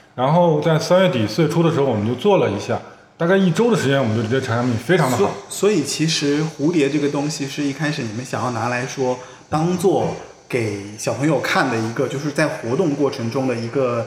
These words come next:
Speaker 1: 道具，啊，
Speaker 2: 道具。
Speaker 1: 或者是一个教具，啊。
Speaker 2: 然后它，因为它可以直接变成活的嘛，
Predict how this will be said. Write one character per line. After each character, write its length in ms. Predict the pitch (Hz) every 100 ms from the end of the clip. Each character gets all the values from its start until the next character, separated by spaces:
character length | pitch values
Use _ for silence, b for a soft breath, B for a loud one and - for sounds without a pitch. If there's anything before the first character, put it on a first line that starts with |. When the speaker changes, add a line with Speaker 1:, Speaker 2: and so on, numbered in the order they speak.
| -
Speaker 1:
道 160 | 151 131
具， 180 | 165 160 -
啊， 100 | 113
Speaker 2:
道 140 | 110 165
具。 40 |
Speaker 1:
或 40 | 120
者 0 |
是 120 | 175
一 20 |
个 60 | 156
教 240 | 202 160
具， 140 | 147 135
啊。 60 | 101
Speaker 2:
然 160 | 135
后 140 | 156 156
它， 80 | -
因 80 | 180
为 60 | 170
它 200 | 165 165
可 160 | 165
以 80 | 143
直 180 | - 117
接 160 | 139
变 180 | 143 143 123
成 260 | 123 120 127
活 300 | - 117 110
的 80 | 135
嘛， 120 | 113